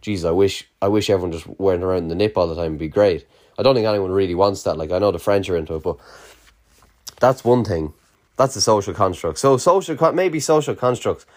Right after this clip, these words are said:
happen because social constructs are based, or are influenced by humans' expectation of one another. So obviously you expect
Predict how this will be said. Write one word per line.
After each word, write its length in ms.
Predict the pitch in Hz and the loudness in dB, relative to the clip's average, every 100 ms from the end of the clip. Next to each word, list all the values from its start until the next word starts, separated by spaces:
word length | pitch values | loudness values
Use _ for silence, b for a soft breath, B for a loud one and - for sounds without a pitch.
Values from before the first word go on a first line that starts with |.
| b b b | b b b
happen 360 | 117 117 104 | 0 0 -2
because 680 | 90 87 - 95 85 80 - _ _ _ _ _ _ _ _ _ _ _ | -6 -8 0 0 0 -4 -14 _ _ _ _ _ _ _ _ _ _ _
social 300 | - 131 104 | 0 0 2
constructs 480 | 123 117 - 107 - | 0 0 0 -4 -2
are 540 | 101 101 95 92 90 - _ _ _ _ 104 | 0 2 2 0 -2 -8 _ _ _ _ -6
based, 640 | 101 107 104 - - - _ _ | 0 0 -2 -8 -16 -20 _ _
or 200 | 110 110 | 0 2
are 480 | 110 110 107 98 - _ _ | 4 4 4 0 -2 _ _
influenced 600 | 113 117 104 113 107 95 | -4 -4 -2 0 0 -2
by 480 | - 98 95 90 85 - _ _ _ _ | 0 2 2 0 -6 -12 _ _ _ _
humans' 920 | _ - 110 107 98 92 87 80 - - _ _ _ | _ -4 -2 0 -2 -4 -6 -8 -10 -12 _ _ _
expectation 1080 | 101 - - 101 - - 104 104 - 95 87 | -4 -4 -2 -4 -4 -4 -2 -2 -4 -8 -8
of 220 | 87 82 | -8 -10
one 200 | 80 90 | -6 -4
another. 380 | 87 87 78 71 _ _ _ | -2 -4 -6 -10 _ _ _
So 140 | - 160 | 2 2
obviously 300 | 120 87 80 | 2 -4 -6
you 220 | 82 87 | -4 -4
expect 420 | 82 - 98 - | -2 -2 -2 -4